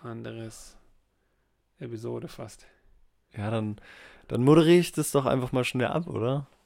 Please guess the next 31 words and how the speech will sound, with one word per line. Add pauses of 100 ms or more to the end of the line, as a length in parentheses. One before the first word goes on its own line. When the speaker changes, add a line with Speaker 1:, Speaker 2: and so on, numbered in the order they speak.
Speaker 2:
Nee,
weil
ich, (280)
ich
find's, (140)
ich
find's, (800)
also, (1000)
was
ich
zuallererst
sagen
möchte,
ist,
ich
find's (560)
super
schön
und
super
wertvoll,
dass
du
dich (500)
da
wieder
so
öffnest (760)
oder
mir
öffnest,